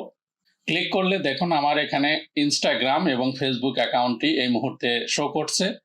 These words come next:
তো এক্ষেত্রে Facebook অ্যাকাউন্টটি যেটা আছে Samsung Galaxy M sixty-two, এটি আমার এই মুহূর্তে এই ডিভাইস। তারপরেও কিন্তু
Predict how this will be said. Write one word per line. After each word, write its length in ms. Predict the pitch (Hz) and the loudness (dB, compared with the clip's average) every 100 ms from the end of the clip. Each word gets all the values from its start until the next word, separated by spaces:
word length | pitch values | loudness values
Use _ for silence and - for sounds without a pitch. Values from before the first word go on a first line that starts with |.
| _ - | _ -4
তো 60 | 147 | -2
এক্ষেত্রে 340 | 147 165 170 170 165 | 0 -2 -2 -2 0
Facebook 340 | 165 156 165 | -2 0 0
অ্যাকাউন্টটি 460 | 151 147 139 139 156 139 | 0 2 0 0 0 0
যেটা 200 | 131 127 120 | 0 2 2
আছে 180 | 120 156 151 | 2 0 0
Samsung 420 | 143 127 123 151 147 123 | 0 0 0 0 0 0
Galaxy 420 | 120 117 - 151 - 131 | 0 0 -2 -2 0 0
M 40 | 180 202 | 0 0
sixty-two, 480 | 143 139 135 - 160 - - - - 139 | -2 -2 -2 0 0 -2 -14 -14 -6 -2
এটি 160 | 139 160 - 123 | 0 -2 -2 -2
আমার 180 | 131 151 143 | 2 2 2
এই 60 | 143 | 0
মুহূর্তে 240 | 143 151 131 | -2 -2 -2
এই 60 | 131 120 | 0 0
ডিভাইস। 340 | 117 127 - - - - _ 135 | 2 2 0 -4 -10 -20 _ 0
তারপরেও 420 | 147 190 175 175 180 | 0 0 -2 -2 -2
কিন্তু 200 | 160 | -2